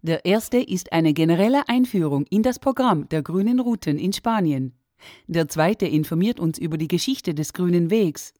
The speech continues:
Und im dritten tauchen wir voll und ganz in die Route selbst ein und in alles, was wir auf ihrem Verlauf entdecken können. Dabei lernen wir sowohl die auf dem Weg liegenden Ortschaften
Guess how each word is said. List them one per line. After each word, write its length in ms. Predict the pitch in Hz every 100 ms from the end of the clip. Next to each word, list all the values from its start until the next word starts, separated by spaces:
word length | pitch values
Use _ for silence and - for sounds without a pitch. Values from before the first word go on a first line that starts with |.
| _ _ - - -
Und 220 | 170 170
im 140 | 170
dritten 400 | 180 233 254 269
tauchen 340 | 202 160 160 151
wir 140 | 147
voll 260 | - 220 285
und 220 | 277 285
ganz 320 | 233 160 143
in 200 | - 156
die 80 | 147
Route 280 | 156 196 262
selbst 400 | - 196 - -
ein 320 | 143 135 135 -
und 240 | 175 180
in 120 | 160
alles, 460 | - 185 226 233 -
was 200 | - 165
wir 280 | 190 262 -
auf 120 | 180
ihrem 280 | - 170 160
Verlauf 400 | 170 160 151 208
entdecken 460 | - 294 262 - 151
können. 400 | 156 143 135 131 - _ _ _ _
Dabei 440 | 147 160 175 196
lernen 400 | 233 175 160 160
wir 140 | 156 165
sowohl 420 | 180 170 202 214
die 220 | 180 170
auf 160 | 160 -
dem 220 | 160 156
Weg 240 | 208 254
liegenden 440 | 214 196 190 175 -
Ortschaften 760 | 233 277 180 151 - 151 151